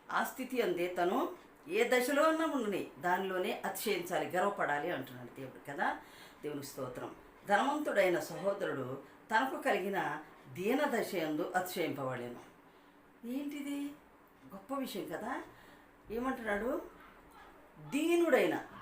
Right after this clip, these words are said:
దీనుడైన సహోదరుడేమో తనకు కలిగిన ఉన్నత దశయందు అతిశయించాలి. అంటే, ఎంత దీనుడైనను అతనికి ఎంతో ఉన్నతమైన వాడు దేవుని దృష్టిలో. చూసారా? ధనవంతుడైన వాడేమో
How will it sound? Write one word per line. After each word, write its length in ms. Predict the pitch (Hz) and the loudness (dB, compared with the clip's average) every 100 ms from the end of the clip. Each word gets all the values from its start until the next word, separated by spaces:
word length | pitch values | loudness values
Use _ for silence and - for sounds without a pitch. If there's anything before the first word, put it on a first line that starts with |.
| - - | -12 -2
దీనుడైన 560 | 269 339 349 320 302 | 4 6 8 8 8
సహోదరుడేమో 840 | 247 233 220 185 151 151 170 269 - - - - 226 | 4 2 2 2 2 0 0 0 -4 -8 -20 -6 0
తనకు 300 | 208 214 185 - | 0 0 -8 0
కలిగిన 480 | 214 233 233 175 - - - - | 2 2 2 2 0 -6 -18 -8
ఉన్నత 460 | 196 311 320 311 | -4 0 2 4
దశయందు 840 | 247 196 185 208 180 160 208 285 - | 2 2 0 0 2 2 0 0 0
అతిశయించాలి. 720 | 180 - 190 156 139 147 123 123 - - | -2 0 -2 -2 -2 -2 -4 -6 -14 -10
అంటే, 180 | 170 196 | -6 -4
ఎంత 300 | 147 170 262 | -4 -2 0
దీనుడైనను 680 | 208 196 240 262 226 170 170 | 0 2 2 4 4 2 2
అతనికి 540 | - - 208 285 285 | 0 -2 -4 -6 -4
ఎంతో 260 | 165 170 214 | -2 -2 0
ఉన్నతమైన 680 | 160 190 240 285 254 190 151 | 0 -2 0 0 2 2 2
వాడు 220 | 135 135 | 2 0
దేవుని 340 | 139 170 160 | 0 0 0
దృష్టిలో. 360 | - 135 - 139 | -2 -6 -6 -8
చూసారా? 460 | - - 156 190 - - - - | -8 -4 0 0 -2 -8 -16 -8
ధనవంతుడైన 680 | 202 247 311 302 269 196 175 | 0 2 2 0 0 0 0
వాడేమో 520 | 156 151 151 208 311 | 0 0 0 0 0